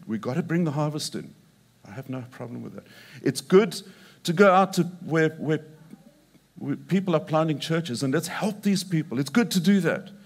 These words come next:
But there's more out there. There are people out there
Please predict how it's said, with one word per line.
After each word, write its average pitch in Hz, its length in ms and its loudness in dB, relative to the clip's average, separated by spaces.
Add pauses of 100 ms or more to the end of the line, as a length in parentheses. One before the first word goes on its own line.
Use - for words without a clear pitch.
(1200)
But 165 160 -12
there's 165 240 -4
more 170 560 4
out 165 220 0
there. 127 160 0
There 113 200 -4
are 113 100 -4
people 180 500 -6
out 120 220 -6
there 98 240 -4